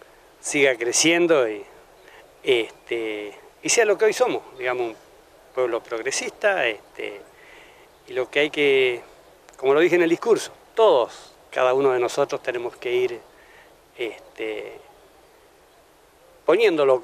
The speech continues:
lo que puede cada uno de nosotros para que Asencan siga creciendo y sea, sea la ciudad hermosa que es, ¿no es cierto?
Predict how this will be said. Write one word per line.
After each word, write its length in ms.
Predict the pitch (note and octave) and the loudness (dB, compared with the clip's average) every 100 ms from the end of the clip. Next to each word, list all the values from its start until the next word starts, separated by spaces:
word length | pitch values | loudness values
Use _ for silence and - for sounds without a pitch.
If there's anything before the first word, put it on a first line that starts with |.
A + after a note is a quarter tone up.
| - | 0
lo 300 | C#3 C3 A#2+ | 0 2 0
que 100 | - | -6
puede 280 | - A3+ G3 | 0 2 4
cada 220 | F#3+ F#3 | 4 4
uno 200 | G3 G3+ | 4 4
de 80 | F#3 | 2
nosotros 420 | F3+ - A3 E4+ | 0 -2 -4 -4
para 220 | - C#3+ | -4 -2
que 260 | A#2 A2+ A#2+ | -4 -6 -6
Asencan 460 | C#3 D#3+ C#3+ C#3+ C#3 | -4 -4 -4 -4 -4
siga 240 | E3 D3+ | -4 -4
creciendo 420 | C#3+ C#3 C#4 E4 | -4 -6 -2 -2
y 60 | F#3+ | -2
sea, 460 | - D3 B2+ A#2+ | -4 -2 -2 -6
sea 200 | A2 - | -6 -2
la 120 | C#3+ C3+ | 0 0
ciudad 180 | D3 | -2
hermosa 320 | C#3 D3+ D#3+ D#3+ | -2 -2 -4 -8
que 80 | |
es, 80 | B3+ | -10
¿no 60 | D3+ | -14
es 60 | |
cierto? 180 | - - | -16 -20